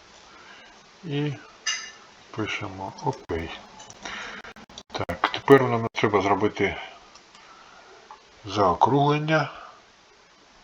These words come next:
Або фаску, або закруглення. Ну, давайте зробимо фаску, щоб було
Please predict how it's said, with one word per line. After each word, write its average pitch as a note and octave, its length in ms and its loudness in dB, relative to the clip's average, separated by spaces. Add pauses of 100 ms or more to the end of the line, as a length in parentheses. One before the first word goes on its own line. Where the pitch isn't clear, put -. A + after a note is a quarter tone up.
(2750)
Або F#2+ 240 -2
фаску, - 560 0 (160)
або A2+ 220 -6
закруглення. B2 720 -4 (420)
Ну, E3+ 120 -2
давайте B2+ 400 0
зробимо G#2 380 2
фаску, - 440 -2 (880)
щоб - 280 -12
було F#2 280 -14